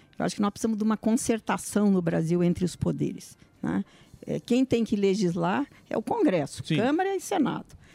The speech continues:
Speaker 1: É, o, o Supremo tem que ser o guardião da Constituição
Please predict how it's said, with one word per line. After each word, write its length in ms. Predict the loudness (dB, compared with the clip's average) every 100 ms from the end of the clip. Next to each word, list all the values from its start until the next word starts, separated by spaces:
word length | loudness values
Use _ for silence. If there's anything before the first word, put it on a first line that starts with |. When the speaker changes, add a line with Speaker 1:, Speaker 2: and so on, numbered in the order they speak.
| -20 _ _
Speaker 1:
É, 360 | -4 -2 -2 -4
o, 340 | -2 -2 -2 -2
o 60 |
Supremo 500 | -2 -4 0 0 -2
tem 220 | -4 -6 -4
que 60 |
ser 100 | -2
o 40 | 0
guardião 440 | 2 2 2 0
da 80 | 0
Constituição 840 | -2 -2 -4 0 0 0 0 0